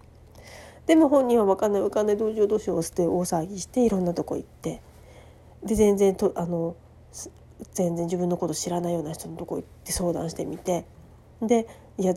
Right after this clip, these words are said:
全然違う回答返ってきちゃって、「いや、わかんないよ」っていっぱいね、あの、探し回っちゃったりっていうことがあったりとかね。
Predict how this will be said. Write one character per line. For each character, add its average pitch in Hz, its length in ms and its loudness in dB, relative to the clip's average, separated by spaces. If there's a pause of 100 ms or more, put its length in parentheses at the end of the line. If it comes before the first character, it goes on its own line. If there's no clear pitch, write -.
(100)
全 175 200 -2
然 175 120 -2
違 170 200 -6
う 151 60 0
回 160 220 -6
答 170 80 -10
返 165 140 -4
っ - 20 -12
て - 140 -12
き - 80 -18
ち - 100 -12
ゃ - 40 -14
っ - 20 -14
て、 170 320 -6 (180)
「い 202 60 -4
や、 240 100 6
わ 208 140 4
か 202 100 4
ん 196 60 2
な 175 100 0
い 165 80 -4
よ」 160 240 -4
っ - 20 -4
て 165 140 -8
い - 20 -6
っ - 120 -14
ぱ 165 80 -6
い 247 160 -6 (120)
ね、 233 220 2 (320)
あ 170 100 -4
の、 156 220 -8
探 160 280 -8
し - 100 -8
回 160 100 -6
っ - 20 -6
ち - 60 -12
ゃ - 40 -8
っ - 20 -20
た - 100 -14
り - 80 -10
っ - 40 -16
て - 160 -10
い - 0 -
う - 20 -14
こ 170 100 -10
と - 100 -6
が 165 120 -10
あ 160 40 -8
っ - 40 -10
た - 100 -12
り 185 80 -12
と 160 100 -14
か 202 120 -10
ね。 302 180 -8